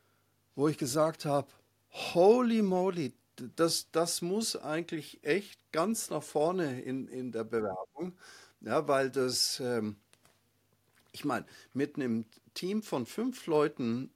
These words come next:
in so einer Nussschale über N-, Nordatlantik, was musst du sein? Teamfähig, durchsetzungsstark, ähm, zielbewusst, ähm, belastbar, improvisationsstark.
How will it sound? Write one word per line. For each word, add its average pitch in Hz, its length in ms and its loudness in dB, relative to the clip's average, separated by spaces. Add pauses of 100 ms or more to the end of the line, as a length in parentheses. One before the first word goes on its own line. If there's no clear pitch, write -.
(120)
in 139 180 -2
so 147 140 -2
einer 131 160 -2
Nussschale 160 760 0
über 135 200 -4
N-, 139 300 -2
Nordatlantik, 143 1080 -4 (580)
was 139 360 0
musst 160 360 -4
du 143 140 -4
sein? 135 520 -2 (1000)
Teamfähig, 165 800 0 (360)
durchsetzungsstark, 147 1500 0 (100)
ähm, 139 1200 0 (180)
zielbewusst, 151 1600 -2 (100)
ähm, 147 1080 -6 (500)
belastbar, 156 880 4
improvisationsstark. 160 1700 2